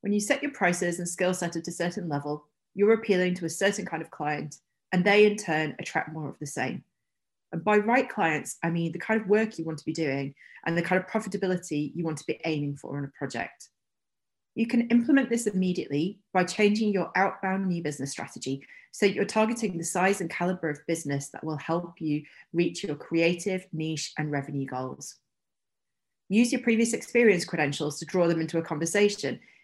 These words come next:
If they see a brand they admire on your client roster, they'll likely entertain a conversation with you.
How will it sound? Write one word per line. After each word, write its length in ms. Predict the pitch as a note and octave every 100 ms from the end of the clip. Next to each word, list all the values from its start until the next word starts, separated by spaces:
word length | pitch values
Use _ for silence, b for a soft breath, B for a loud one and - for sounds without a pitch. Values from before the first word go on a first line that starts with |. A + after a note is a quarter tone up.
| b
If 140 | A3
they 160 | A#3+ C4+
see 420 | C4+ - B3 A#3+
a 60 | G3
brand 300 | G#3+ G#3 G3
they 100 | E3
admire 420 | E3 F3+ F3 D#3+
on 80 | D#3
your 100 | D3+
client 280 | - F3 -
roster, 420 | C#3+ - B2 D3 - _
they'll 140 | F#3
likely 380 | G3 G#3 G#3+ F#3+
entertain 380 | E3+ E3 D#3+ D3
a 60 | D3
conversation 600 | D3 E3 F3 F#3+ - -
with 160 | -
you. 140 | E3